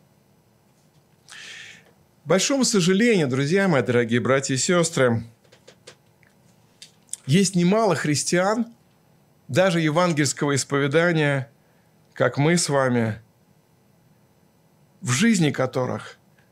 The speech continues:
в сердце которых вот эта вот условная тропинка, дорожка, стезя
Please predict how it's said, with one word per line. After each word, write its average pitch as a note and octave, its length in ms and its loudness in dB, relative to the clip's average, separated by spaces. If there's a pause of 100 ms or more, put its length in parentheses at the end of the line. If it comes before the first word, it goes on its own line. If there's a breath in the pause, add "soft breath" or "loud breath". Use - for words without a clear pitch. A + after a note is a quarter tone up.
в - 100 -12
сердце G#3+ 520 -2
которых B2 480 -2
вот D3 120 0
эта G3 200 2
вот F3+ 200 0 (280 loud breath)
условная G3+ 600 2
тропинка, F#3 720 2
дорожка, E3 580 2
стезя A3+ 680 0